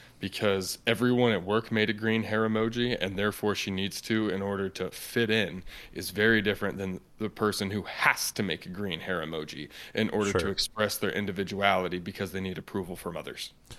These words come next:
Speaker 2: Right. And ob-, ob-, obviously I'm not advocating for this, but I think the obvious thing there is that, uh, <sighs> for a myriad of reasons, it,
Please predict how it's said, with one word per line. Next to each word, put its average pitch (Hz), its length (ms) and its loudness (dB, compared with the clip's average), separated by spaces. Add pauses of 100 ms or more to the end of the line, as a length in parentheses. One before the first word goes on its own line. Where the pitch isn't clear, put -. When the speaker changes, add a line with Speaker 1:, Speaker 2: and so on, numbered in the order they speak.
(140)
Speaker 2:
Right. 90 340 12
And 107 120 8
ob-, 110 240 12
ob-, 113 200 8
obviously 120 360 12
I'm 117 60 12
not 120 160 12
advocating 101 580 10
for - 160 6
this, 120 280 12
but 92 600 12 (400)
I 98 80 10
think 107 260 6
the 98 120 12
obvious 92 500 8
thing 87 260 6
there 90 280 10
is - 340 4
that, 87 580 10 (840)
uh, 82 320 0 (760)
<sighs> - 40 8 (1700)
for 90 400 4
a 92 120 -2
myriad 98 440 8 (140)
of 90 160 2
reasons, 90 580 2
it, - 260 0